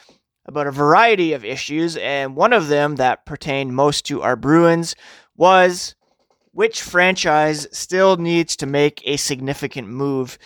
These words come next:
this offseason? One agent said it's Boston. Tampa is the obvious answer. The Islanders still need to make a significant move because of the cap. But the thing with Boston is they want to do a youth movement on the fly.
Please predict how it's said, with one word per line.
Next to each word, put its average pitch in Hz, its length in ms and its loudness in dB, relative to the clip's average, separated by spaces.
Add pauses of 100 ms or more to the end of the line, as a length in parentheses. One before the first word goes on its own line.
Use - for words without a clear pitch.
(300)
this 139 260 -2
offseason? 123 800 -2 (440)
One 156 280 2
agent 147 380 -4
said 131 240 -4
it's 117 180 -8
Boston. 180 640 0 (720)
Tampa 190 360 0
is 147 200 -2
the 143 160 -4
obvious 175 480 2
answer. 180 560 -4 (180)
The 110 80 -10
Islanders 156 540 0
still 175 180 -4
need 165 160 -6
to 156 60 -6
make 147 240 -6
a 139 40 -6
significant 139 600 -8
move 156 240 0
because 131 300 -10
of 123 80 -12
the 110 80 -14
cap. 185 400 0 (440)
But 143 100 -8
the 143 80 -6
thing 202 260 -2
with 160 240 -2
Boston 160 480 2
is 123 240 -10
they 135 120 -4
want 151 360 0
to 156 100 -18
do 147 320 -2
a 104 140 -6
youth 175 360 -6
movement 139 380 -6
on 120 200 -4
the 117 60 -14
fly. 143 520 0